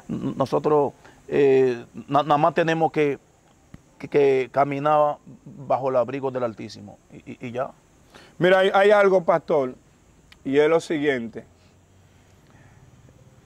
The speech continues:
Speaker 2: He visto, he escuchado eso mucho, que hay gente que mayormente han hecho, he visto videos de gente decir,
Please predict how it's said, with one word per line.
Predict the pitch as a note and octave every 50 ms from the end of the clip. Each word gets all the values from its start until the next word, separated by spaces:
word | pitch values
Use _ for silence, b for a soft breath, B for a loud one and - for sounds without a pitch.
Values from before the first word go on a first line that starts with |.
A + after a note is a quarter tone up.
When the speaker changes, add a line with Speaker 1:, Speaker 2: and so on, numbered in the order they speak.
| _ _ _ _ -
Speaker 2:
He | D3 D#3 E3+
visto, | F#3 G#3+ G3+ - - G3+ F#3+ F#3+ F#3+ F#3
he | F#3
escuchado | F#3 - A3 G3+ - G#3 G3 F#3+ G3+
eso | F#3+ - - G3
mucho, | F#3+ F#3+ F3+ D3+ C3+ - - - - _ _ _ _ _ _ _ _ _ _ -
que | C#3
hay | C3+ C3+
gente | D3 E3 E3+ E3 - F3+ D#3 D3+ C#3+ -
que | - - D#3+ D#3 C#3+ C#3 C3 B2 A#2+ - -
mayormente | C#3 C3 C3 C3 C#3 D3+ C#3+ C3+ C#3 C#3 D3 D3+ D3+ D3 C#3+ - D3+ C#3+
han | C3+ C#3 D3 D3+
hecho, | D#3 C#3+ - F3 D#3 B2 A2 - _ _ _ _ _ _ _ -
he | C3+ C3+ C3+
visto | D3+ D#3+ D#3 F3+ F3
videos | F3 E3 E3+ E3+ E3
de | F3 D#3+
gente | E3 D#3+ - E3+ D#3+
decir, | E3 D#3+ D#3+ - D#3 C3+ B2+